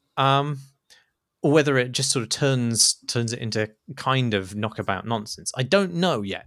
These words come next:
but, like, I'm, I've seen enough really surprisingly clever design in Veiled Experts that I'm kind of willing to give it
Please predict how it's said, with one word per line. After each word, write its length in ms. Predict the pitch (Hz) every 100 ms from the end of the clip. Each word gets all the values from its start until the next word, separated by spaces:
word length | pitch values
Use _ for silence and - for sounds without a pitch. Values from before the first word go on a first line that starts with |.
| - -
but, 160 | 139
like, 200 | 135 139 127
I'm, 340 | 147 139 - -
I've 140 | 135
seen 260 | - 214 190
enough 560 | 139 143 151 - - _ - _ -
really 420 | 131 214 220 185
surprisingly 760 | 151 - 135 175 190 143 127 113
clever 420 | - 131 107 98
design 480 | 92 98 107 101 101
in 100 | 98
Veiled 240 | 98 95
Experts 400 | 90 - 98 -
that 120 | - 98
I'm 140 | 98
kind 200 | - 107
of 80 | 101
willing 240 | 113 95
to 100 | 101
give 140 | 101
it 140 | 95